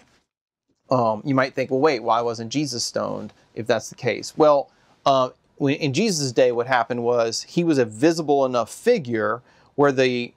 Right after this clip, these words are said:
Sanhedrin had to figure out how to have him executed in keeping with Roman law. Because according to Roman law, the Jewish leaders did not actually have the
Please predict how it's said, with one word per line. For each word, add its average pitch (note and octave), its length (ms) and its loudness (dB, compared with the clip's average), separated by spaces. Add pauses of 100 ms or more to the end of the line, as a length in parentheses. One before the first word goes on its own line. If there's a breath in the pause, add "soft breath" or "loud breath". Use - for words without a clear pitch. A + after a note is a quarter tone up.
Sanhedrin C3 920 -2
had B2+ 280 -2
to B2+ 260 0
figure D3 280 4
out B2+ 100 0
how E3 200 4
to E3+ 100 -4
have C#3 240 0
him B2+ 120 -2
executed A#2+ 720 -4 (440)
in E3 220 4
keeping D3+ 400 -2
with B2 120 -4
Roman A2+ 400 -2
law. B2+ 380 0
Because C3+ 200 -4
according G#3 260 0
to C#3+ 60 -4
Roman C3+ 380 -2
law, D3+ 440 4 (360)
the D3 80 2
Jewish F3 340 0
leaders D#3+ 380 0
did C3+ 80 -6
not C#3+ 140 4
actually C3+ 260 -2
have B2+ 160 2
the A#2 180 -6